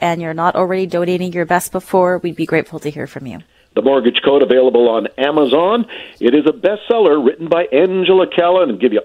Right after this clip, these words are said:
Speaker 2: all the inside stuff on what you need to know about mortgages. The Mortgage Code, available on Amazon. You have been listening to The Mortgage Show on C K N W. I'm Manny Bazunas. We'll see you next time.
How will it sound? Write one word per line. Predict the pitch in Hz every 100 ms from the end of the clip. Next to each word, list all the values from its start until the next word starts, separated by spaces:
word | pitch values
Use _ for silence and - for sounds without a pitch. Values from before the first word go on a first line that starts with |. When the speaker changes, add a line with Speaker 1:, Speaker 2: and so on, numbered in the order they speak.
| -
Speaker 2:
all | 135 160 156
the | 127 139
inside | 135 147 135 135 127 - - - - -
stuff | 160 151 147
on | 139 127
what | 120 151
you | 135
need | 131 117
to |
know | 113 120 123
about | 123 156 165 -
mortgages. | 233 269 - - 87 78 -
The |
Mortgage | 98 123 110 117 -
Code, | 117 110
available | 107 104 104 101 -
on | 98 98 98 101 -
Amazon. | 104 101 87 90 69 - - - - -
You | - 175
have |
been | 175 190
listening | 214 202 165
to |
The | 151
Mortgage | 160 170 139
Show | - 233 214 139
on | 120
C | - 147
K | 147 139
N | 131 123
W. | 156 196 226 131
I'm | 135 135
Manny | 139 139 127
Bazunas. | 117 139 139 131 - - - -
We'll | 113 113
see | 123
you | 107
next | 95 -
time. | 82 58